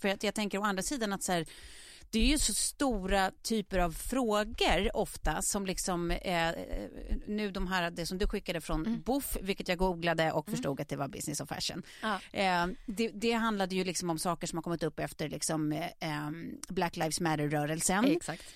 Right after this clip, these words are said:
Speaker 1: Eh, och jag menar, den är ju, den är ju äntligen,
Speaker 2: Mm.
Speaker 1: eh, en otroligt stor, eh, fråga på agendan, liksom.
Speaker 2: Mm.
Speaker 1: Och då kanske det faktiskt är så när det handlar om den typen av frågor som är liksom universella, som är så historiska, som är så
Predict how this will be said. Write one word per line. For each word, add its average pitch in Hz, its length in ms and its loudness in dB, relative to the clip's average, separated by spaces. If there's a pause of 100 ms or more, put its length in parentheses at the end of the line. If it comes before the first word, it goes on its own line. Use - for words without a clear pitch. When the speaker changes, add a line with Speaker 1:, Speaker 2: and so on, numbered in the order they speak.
(140)
Speaker 1:
Eh, 180 380 2
och 202 160 0
jag 233 80 2
menar, 226 140 4
den 220 240 4
är 262 120 4
ju, 214 360 2 (240)
den 214 160 2
är 220 40 0
ju 247 140 0
äntligen, 220 920 2 (320)
Speaker 2:
Mm. 175 160 -4 (260)
Speaker 1:
eh, 165 100 0
en 190 180 2 (340)
otroligt 269 760 2
stor, 165 600 0
eh, 156 340 -2
fråga 147 400 0
på 160 80 -8
agendan, 190 520 0
liksom. 175 300 -2
Speaker 2:
Mm. - 120 -10 (340)
Speaker 1:
Och - 220 -2
då 226 120 0
kanske 320 300 2
det 311 60 0
faktiskt 262 340 -2
är 392 220 2
så 247 120 0
när 226 100 2
det 226 60 0
handlar 262 500 2 (180)
om 196 360 2 (460)
den 233 240 2
typen 214 320 0
av 202 40 0
frågor 233 600 2
som 214 200 -2
är 196 100 0
liksom 190 280 -2
universella, 220 720 2
som 190 160 -4
är 180 40 -6
så 185 160 -6
historiska, 233 840 2
som 208 180 -2
är 202 60 -2
så - 180 0